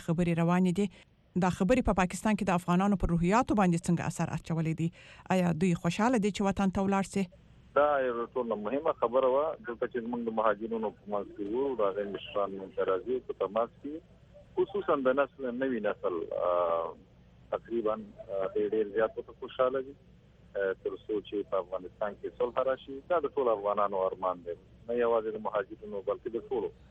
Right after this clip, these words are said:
Speaker 2: هر افغان چې په هر ځای کې اوسېږي، دا یې ارمان دی او دا غټه لو-، لویه آرزو ده.
Speaker 1: بله.
Speaker 2: ایران دی هم بې صبرانه، بې صبرانه، آه، دې ته، آه، انتظار باسي چې مثبتې پایلې ولري، مثبتې نتیجې ولري. او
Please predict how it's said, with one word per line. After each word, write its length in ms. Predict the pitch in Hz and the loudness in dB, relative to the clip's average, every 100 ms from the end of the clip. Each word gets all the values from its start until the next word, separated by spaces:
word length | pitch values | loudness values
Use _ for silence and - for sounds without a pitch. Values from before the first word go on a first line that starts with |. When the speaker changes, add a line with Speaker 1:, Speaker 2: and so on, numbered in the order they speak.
| - - - | -20 -6 0
Speaker 2:
هر 80 | 131 | 0
افغان 340 | 113 120 123 | 0 0 0
چې 60 | - - | -2 -4
په 60 | 110 | 0
هر 100 | 143 | 0
ځای 180 | 131 98 | -2 -12
کې 100 | - 92 | -12 -10
اوسېږي، 400 | 90 - 98 95 92 | -10 -12 -8 -6 0
دا 80 | 110 | 2
یې 80 | 107 | 2
ارمان 300 | 104 117 120 | 0 -2 0
دی 60 | 110 | -2
او 60 | |
دا 140 | 107 127 127 | 0 0 2
غټه 180 | 127 113 | 0 0
لو-، 180 | 120 120 123 | 0 -2 0
لویه 200 | 139 107 | 2 2
آرزو 280 | 98 87 113 90 | 0 -2 -4 -4
ده. 60 | - - 190 | -6 0 2
Speaker 1:
بله. 160 | 175 - - - 143 | 2 -4 -20 -6 0
Speaker 2:
ایران 240 | 151 156 151 | 2 2 0
دی 80 | 160 151 | 0 0
هم 120 | 151 123 | 0 0
بې 100 | 120 - | -2 0
صبرانه، 460 | 123 123 127 143 110 78 | 0 2 2 2 0 -2
بې 100 | - - | -8 -8
صبرانه، 440 | 117 110 117 127 131 95 87 - - | -6 0 0 2 2 0 -2 -6 -4
آه، 220 | 95 95 - - - | 0 0 -2 -4 -6
دې 100 | 107 - | -4 2
ته، 100 | 107 | 2
آه، 600 | 104 101 95 101 98 92 101 | 2 0 -2 -4 -4 -4 -6
انتظار 460 | 98 95 110 120 117 | -10 -2 2 2 0
باسي 240 | 117 107 - | -4 -6 -12
چې 100 | 113 113 - - - - - | -10 -10 -12 -20 -20 -20 -20
مثبتې 480 | 101 - - 123 123 117 | -20 -20 -2 -2 -2 -2
پایلې 260 | 123 123 120 120 | 0 2 0 0
ولري، 340 | 117 113 113 107 | 0 0 -2 -10
مثبتې 400 | 95 - 110 127 117 | -12 -6 -6 -4 -6
نتیجې 380 | 107 107 98 113 | -6 -8 -4 0
ولري. 300 | 110 107 117 120 - - - - | 0 0 -4 -8 -16 -20 -18 -4
او 100 | 107 | -2